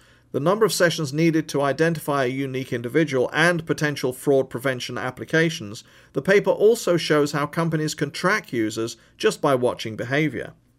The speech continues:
"Our main finding is that even trivial features in an internet session can distinguish users," says Padmanabhan. "People do seem to have individual browsing behaviors."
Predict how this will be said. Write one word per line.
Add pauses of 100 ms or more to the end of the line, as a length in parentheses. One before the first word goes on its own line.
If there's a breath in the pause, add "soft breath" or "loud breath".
(680 soft breath)
"Our
main
finding
is
that
even
trivial
features
in
an
internet
session (200 soft breath)
can
distinguish
users,"
says
Padmanabhan. (480 soft breath)
"People
do
seem
to
have
individual
browsing
behaviors."